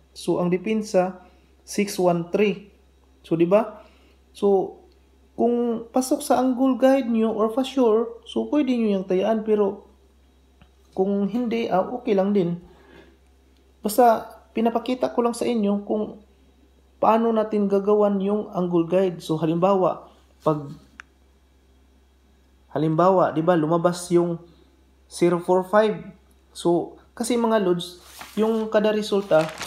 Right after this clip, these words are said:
ginawan ko yan ng wind chart. Yan, ginagawan ko yan. So, makikita natin kung ano ang mga hot numbers at saka yung mga waiting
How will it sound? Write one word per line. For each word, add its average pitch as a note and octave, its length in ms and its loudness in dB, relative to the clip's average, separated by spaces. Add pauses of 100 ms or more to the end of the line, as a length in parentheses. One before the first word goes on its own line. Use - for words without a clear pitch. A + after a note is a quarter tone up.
(280)
ginawan G3+ 440 0
ko G3+ 80 0
yan G3 160 0
ng F#3+ 160 -2
wind F3 240 0
chart. F3 360 -4 (800)
Yan, E3 320 -2 (160)
ginagawan F3 560 -2
ko F3 80 -6
yan. D#3+ 480 -4
So, E3 160 -4
makikita F3+ 560 -4
natin F3 400 -4
kung F3 240 -6
ano E3+ 240 -4
ang E3+ 160 -6
mga E3 160 -8
hot F#3 240 -8
numbers E3 640 -4 (560)
at D#3+ 160 -10
saka E3+ 240 -4
yung E3 320 -4
mga E3+ 400 -4 (400)
waiting F3 720 -2